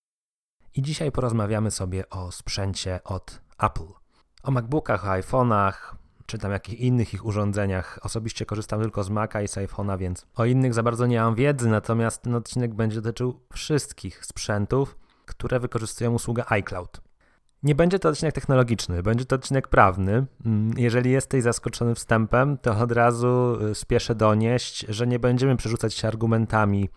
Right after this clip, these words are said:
który sprzęt jest lepszy: czy Windows, czy Mac,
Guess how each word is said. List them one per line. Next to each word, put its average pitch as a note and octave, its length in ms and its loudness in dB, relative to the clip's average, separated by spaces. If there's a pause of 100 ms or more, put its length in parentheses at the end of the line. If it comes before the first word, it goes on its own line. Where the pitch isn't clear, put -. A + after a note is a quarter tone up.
(160)
który A#2 220 0
sprzęt A2+ 260 0
jest A2 140 -2
lepszy: G#2 420 0
czy - 200 2
Windows, A2 600 4
czy G2+ 380 -2
Mac, A#2+ 260 2